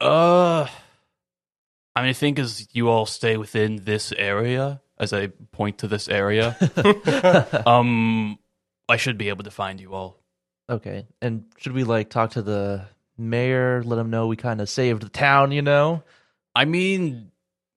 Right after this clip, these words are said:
Speaker 1: if you want to do that, you can.
Speaker 2: It'll probably help put some people at, at ease a little
Speaker 1: That's
Speaker 2: bit.
Speaker 1: fair. But I'll grab Borvik, and then we can meet up and decide what to do from there.
Speaker 2: Okay, cool.
Speaker 1: So I'll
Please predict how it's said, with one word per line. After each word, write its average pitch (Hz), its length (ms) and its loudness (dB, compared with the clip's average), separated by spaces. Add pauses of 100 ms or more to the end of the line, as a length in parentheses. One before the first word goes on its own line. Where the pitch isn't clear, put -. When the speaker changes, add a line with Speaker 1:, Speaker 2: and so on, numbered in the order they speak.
Speaker 1:
if 139 200 -4
you 147 180 0
want 131 320 -2
to - 220 -6
do 107 240 -4
that, 113 340 -4
you 110 120 -8
can. 104 640 -6
Speaker 2:
It'll 175 140 4
probably 190 260 4
help 139 200 2
put 139 200 0
some 120 120 -8
people 117 320 -2
at, 101 260 -4 (260)
at 123 160 4
ease 101 280 -4
a 101 60 -8
little 101 160 -6
Speaker 1:
That's 104 200 2
Speaker 2:
bit. 95 80 -6
Speaker 1:
fair. - 300 -6 (1160)
But 104 340 -6
I'll 123 140 0
grab 123 200 0
Borvik, 107 460 0
and 107 100 -8
then 101 120 -6
we 101 80 -8
can - 140 -18
meet 101 140 -12
up 98 180 -6
and 101 80 -20
decide 98 160 -8
what 95 120 -10
to - 60 -20
do 113 100 -20
from 101 220 -20
there. 90 200 -20 (140)
Speaker 2:
Okay, 131 260 0
cool. - 240 -14 (600)
Speaker 1:
So 101 60 -6
I'll 110 240 -8